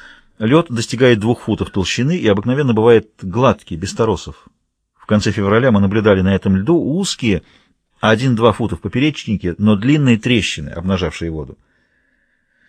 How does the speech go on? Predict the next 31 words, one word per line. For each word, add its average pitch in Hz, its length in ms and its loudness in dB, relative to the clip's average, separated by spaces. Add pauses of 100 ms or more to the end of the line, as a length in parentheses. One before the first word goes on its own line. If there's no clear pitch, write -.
(440)
О 101 100 0
происхождении 127 640 4
Кукунора 110 520 4
у 95 80 4
местных 107 340 4
жителей 104 280 -2
сложена 98 360 0
легенда, 98 440 0
повествующая, 92 640 -4
что 92 260 -4
озеро 131 420 2
это 117 220 0
некогда 98 420 0
было 95 220 0
под 87 180 -6
землёй 90 440 0
в 135 80 -10
Тибете, 117 640 -2 (920)
там, 107 200 4
где 98 160 2
ныне 104 220 6
стоит 87 320 -2
Лхаса, 120 540 -2 (420)
и 92 100 0
лишь 101 140 2
впоследствии 143 800 0
перешло 104 600 2
на 160 80 0
своё 117 280 0
нынешнее 110 420 0
место. 82 420 -6